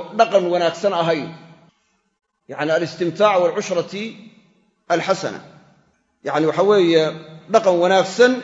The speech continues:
iyo raaxaysi waxaan ahayn kuma lihdin waqti waqtiyada ka mid a, "ila an ya'tiina," ay ilaa waqta ityaanihinna, waqtigay la yimaadaan mooyaane, "bifaaxishatin mubayyinah." Faaxisho cad mar ay la yimaadaan mooyaane. Wax xun oo cad ay la yimaadaan mooyaane, wax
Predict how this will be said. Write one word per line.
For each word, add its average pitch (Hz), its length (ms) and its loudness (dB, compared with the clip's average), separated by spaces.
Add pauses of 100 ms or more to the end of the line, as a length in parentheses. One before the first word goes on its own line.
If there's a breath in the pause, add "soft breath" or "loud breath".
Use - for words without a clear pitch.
(100)
iyo 175 140 2
raaxaysi 180 520 0
waxaan 180 280 -2
ahayn 180 180 0
kuma 202 220 0
lihdin 240 340 0
waqti 240 240 2
waqtiyada 208 380 2
ka 240 140 2
mid 254 180 2
a, 269 140 6
"ila 240 280 2
an 254 120 -2
ya'tiina," 220 560 0 (480)
ay 254 160 4
ilaa 254 220 4
waqta 285 340 2
ityaanihinna, 202 760 0
waqtigay 208 380 0
la 240 120 2
yimaadaan 190 480 0
mooyaane, 175 400 0
"bifaaxishatin 180 720 -4
mubayyinah." 160 520 -2 (920)
Faaxisho 208 420 4
cad 240 320 0
mar 220 140 0
ay 190 200 4
la 196 100 0
yimaadaan 156 400 0
mooyaane. 104 340 -8 (440)
Wax 160 220 0
xun 220 220 0
oo 165 180 2
cad 190 260 2
ay 185 180 2
la 220 100 2
yimaadaan 185 520 2
mooyaane, 151 520 2 (840)
wax 196 140 2